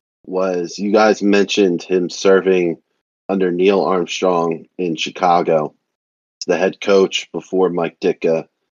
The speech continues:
There was also a pilot in the Korean War named Neil Armstrong who would eventually go on to walk on the moon. So Buddy Ryan served under and served with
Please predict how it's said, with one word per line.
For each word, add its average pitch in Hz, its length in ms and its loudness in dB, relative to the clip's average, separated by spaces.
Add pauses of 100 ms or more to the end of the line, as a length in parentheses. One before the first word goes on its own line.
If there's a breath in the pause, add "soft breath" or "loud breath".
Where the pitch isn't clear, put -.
(720)
There 107 80 2
was 113 160 4
also 104 760 0 (400)
a 101 60 -10
pilot 107 720 0
in 104 160 -4
the 98 80 -2
Korean 98 460 -4
War 95 480 -4 (480)
named 113 400 -2
Neil 104 320 -2
Armstrong 85 680 -4 (720)
who 107 120 -4
would 104 80 4
eventually 107 400 0
go 101 260 4
on 98 480 -2
to - 80 -14
walk 101 260 0
on 90 140 -4
the 85 60 -6
moon. 101 480 0 (640)
So 104 560 0 (520)
Buddy 120 240 -2
Ryan 107 460 -4
served 117 420 0
under 104 560 -2
and 101 220 -6
served 101 380 -4
with 104 280 0